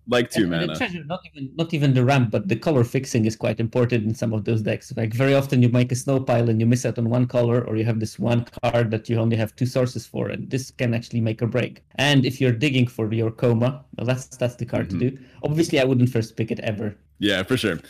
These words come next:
Speaker 1: Uh, this next one is, uh, I think, gonna see even less play. Annul. I, I have yet to cast this in the format, although I, I could see if you're playing against an opponent with, like, if it's best of three and they have just some, some bonkers artifacts and enchantments, maybe, uh,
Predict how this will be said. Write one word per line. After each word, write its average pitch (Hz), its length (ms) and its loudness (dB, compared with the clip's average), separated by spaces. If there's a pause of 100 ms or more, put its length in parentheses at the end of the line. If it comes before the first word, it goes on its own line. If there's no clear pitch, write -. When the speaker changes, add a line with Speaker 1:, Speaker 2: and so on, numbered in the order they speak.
(200)
Speaker 1:
Uh, 113 200 0
this 143 200 2
next 143 280 2
one 127 160 2
is, 110 300 0
uh, 117 140 0
I 131 60 2
think, 135 180 2
gonna 120 140 2
see 123 160 0
even 113 160 2
less 107 180 0
play. 104 240 0
Annul. 107 640 0
I, 120 220 0
I - 20 2
have 147 180 4
yet 120 140 2
to 120 100 -2
cast 107 300 0
this 104 160 -4
in 101 80 -2
the 95 80 -4
format, 104 400 -2
although 131 400 4 (260)
I, - 180 -10
I 160 80 2
could 208 260 2
see 214 180 4
if 185 140 4
you're 175 100 4
playing 160 300 4
against 147 300 2
an 147 80 0
opponent 135 360 2
with, 107 180 -2
like, 98 360 -2 (180)
if 113 140 -2
it's 139 100 0
best 143 300 0
of 123 120 2
three 123 340 2
and 107 180 2
they 117 100 2
have 110 240 0
just 107 220 -4
some, 95 320 -2
some 95 240 -2
bonkers 104 440 -2
artifacts 101 520 -2
and 98 80 -2
enchantments, 98 520 -2
maybe, 104 440 2 (320)
uh, 95 180 0